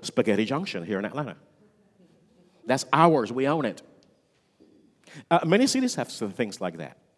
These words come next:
There's many, many of them, uh, around the country. But this is ours. And, and the way these things comes about is because we need to make our way around traffic. We need to make our way around difficult situations. And that's a tendency that we have in life.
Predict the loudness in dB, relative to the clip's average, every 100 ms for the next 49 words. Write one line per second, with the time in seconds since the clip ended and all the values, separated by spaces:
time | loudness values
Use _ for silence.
0 | _ _ -14 -12 -4 -2 0 -2 -2 -2
1 | -4 -6 -10 -14 -18 -10 -4 -2 -2 -6
2 | -8 -8 -10 -14 -18 -6 2 4 4 2
3 | 0 2 0 -2 -10 -18 2 2 6 6
4 | 4 4 4 8 8 8 6 4 4 2
5 | 4 4 2 4 4 6 4 2 0 -2
6 | -4 4 4 4 2 2 2 6 6 8
7 | 8 8 8 10 8 6 4 0 -4 0
8 | 2 2 0 -8 -12 -18 0 2 4 2
9 | 4 4 6 6 6 6 6 8 8 8
10 | 6 2 -2 -2 -4 -6 -4 2 4 4
11 | 0 -2 2 2 2 0 2 2 4 2
12 | 2 2 2 2 0 0 -4